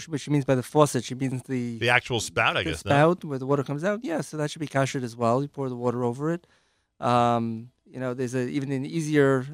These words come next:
Speaker 1: um, you know, you can actually take the pot of water that you, with the, you know, off the stove, and you can actually just, you know, pull it, push it up against the,
Speaker 2: Right.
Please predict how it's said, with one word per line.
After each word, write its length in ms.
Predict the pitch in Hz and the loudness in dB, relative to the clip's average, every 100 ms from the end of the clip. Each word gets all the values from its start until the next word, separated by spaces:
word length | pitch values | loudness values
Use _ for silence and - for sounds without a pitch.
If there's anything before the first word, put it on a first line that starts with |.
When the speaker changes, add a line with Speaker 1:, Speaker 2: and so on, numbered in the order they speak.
| 214 214 | -14 -12
Speaker 1:
um, 680 | 127 123 123 117 120 117 127 165 | -10 -8 -8 -10 -12 -16 -20 _
you 80 | - | -12
know, 200 | 123 123 | -10 -8
you 220 | 131 143 | -8 -8
can 240 | - 139 123 - | -4 -4 -4 -4
actually 320 | 143 131 143 | -2 -2 -6
take 240 | 131 147 - | -4 -2 -2
the 80 | |
pot 380 | 139 - 147 143 | -2 4 4 4
of 120 | 147 | 0
water 380 | 143 156 143 131 | 2 4 6 4
that 160 | 123 127 | 2 -4
you, 460 | 123 123 120 143 156 | -4 -6 -8 -14 -16
with 80 | 135 | -16
the, 80 | 135 - | -18 -16
you 120 | 156 | -12
know, 140 | 127 | -2
off 180 | 147 147 | 0 0
the 100 | 147 | -2
stove, 340 | - 170 156 | 4 6 6
and 120 | 131 127 | 4 0
you 60 | |
can 100 | 127 | 2
actually 340 | 135 127 131 117 | 0 0 -6 -8
just, 200 | 131 - _ _ | -10 -12 _ _
you 40 | 135 | -18
know, 60 | |
pull 320 | 120 - 156 143 | -8 0 2 2
it, 240 | 123 - | -2 -10
push 180 | 147 147 | -14 4
it 60 | |
up 260 | 156 151 - | 6 6 2
against 380 | 156 139 131 - | -6 -4 -4 -8
the, 180 | 131 123 | -10 -8
Speaker 2:
Right. 180 | 92 | -6